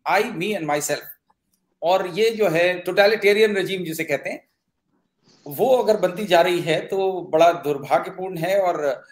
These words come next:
अ, दु-, सबसे बड़ा दुर्भाग्य ये है कि हमारा opposition इतना कमजोर है, जिसकी वजह से वो ज्यादा strong है। तो मुझे कभी-कभी लगता है कि हमारा opposition ज्यादा responsible है हम लोगों को इस stage तक पहुंचा देने के लिए।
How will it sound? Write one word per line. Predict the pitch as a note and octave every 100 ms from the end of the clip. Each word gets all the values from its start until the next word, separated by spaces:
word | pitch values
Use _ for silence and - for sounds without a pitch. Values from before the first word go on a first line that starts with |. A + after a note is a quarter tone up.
| _ -
अ, | B2+ C3+
दु-, | B2+ C#3 C3 -
सबसे | - D3 -
बड़ा | F3 F3
दुर्भाग्य | D#3+ C#3+ D#3 F3
ये | E3+
है | E3+ G3
कि | G3+
हमारा | E3 D3+ D3 D3+ C#3 - _ - -
opposition | C3 D#3+ F3 E3+ G3
इतना | F3 - E3+ D3 -
कमजोर | C#3+ D3 G3 G#3+
है, |
जिसकी | G3 E3+ -
वजह | F3 F3
से | E3
वो | E3+ E3+ E3+ E3
ज्यादा | D3+ D#3
strong | D3+ D3+ C3 B2
है। | G2 _ _ - - - _
तो | F3
मुझे | F3 F#3
कभी-कभी | F3 F#3+ G3+ G3+
लगता | F#3 F3+ G#3
है |
कि | G3+ G3
हमारा | F3 F3+ F#3
opposition | D#3+ - D#3+ F#3+ F#3+
ज्यादा | A3 E3 D#3+
responsible | F#3+ - E3 E3+ G3+ G3
है | G3+
हम | E3
लोगों | F3 F3+
को | F3+ F3+
इस | G3 - -
stage | F#3 F3+ -
तक | E3+
पहुंचा | D3 D3 C#3
देने | C3+ B2+
के | -
लिए। | A2 G2+